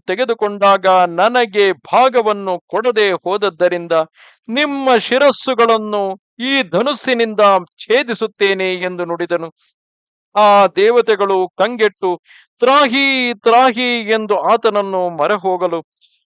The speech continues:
ಪರಮೇಶ್ವರನು ಪ್ರಸನ್ನನಾಗಿ ದೇವತೆಗಳಿಗೆ ಆ ಧನುಸ್ಸನ್ನು ಕೊಟ್ಟನು. ಆ ಧನುಸ್ಸನ್ನು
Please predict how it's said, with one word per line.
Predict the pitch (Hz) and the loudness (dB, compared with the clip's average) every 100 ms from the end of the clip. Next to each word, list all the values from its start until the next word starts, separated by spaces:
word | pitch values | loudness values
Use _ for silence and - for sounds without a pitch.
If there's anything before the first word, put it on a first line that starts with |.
| - | -2
ಪರಮೇಶ್ವರನು | 269 277 277 254 - 247 240 233 220 | 2 4 2 0 0 2 2 2 0
ಪ್ರಸನ್ನನಾಗಿ | 202 170 - 262 254 220 214 208 196 190 180 135 | 0 -4 -2 -2 0 2 2 2 0 -2 -2 0
ದೇವತೆಗಳಿಗೆ | 196 247 226 208 196 190 175 170 202 | 0 2 0 0 -2 -2 -2 -2 -2
ಆ | - 170 175 165 | 0 2 4 2
ಧನುಸ್ಸನ್ನು | _ 160 233 220 - 190 180 165 | _ -6 -4 -6 -4 -4 -4 -6
ಕೊಟ್ಟನು. | 156 170 170 160 151 _ _ _ _ _ _ _ _ _ _ | -4 -8 -4 -8 -8 _ _ _ _ _ _ _ _ _ _
ಆ | 214 220 202 180 | 2 4 6 4
ಧನುಸ್ಸನ್ನು | 131 220 269 - 233 214 202 190 | 2 -2 -2 -2 -2 0 -4 -4